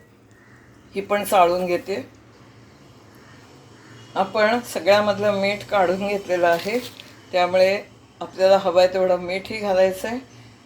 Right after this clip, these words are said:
आणि आमचूर पावडर घालायची आहे आंबटपणा करता. चिंचही घालू शकता,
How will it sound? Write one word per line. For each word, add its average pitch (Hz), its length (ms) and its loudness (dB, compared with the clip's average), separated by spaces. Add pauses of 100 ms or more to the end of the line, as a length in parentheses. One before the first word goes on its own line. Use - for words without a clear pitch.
(160)
आणि 185 460 -6
आमचूर 185 400 -4
पावडर 208 380 6
घालायची 196 420 4
आहे 214 100 -4
आंबटपणा 185 560 -2
करता. 190 440 -6 (200)
चिंचही 220 440 -2
घालू 196 280 4
शकता, 190 380 -4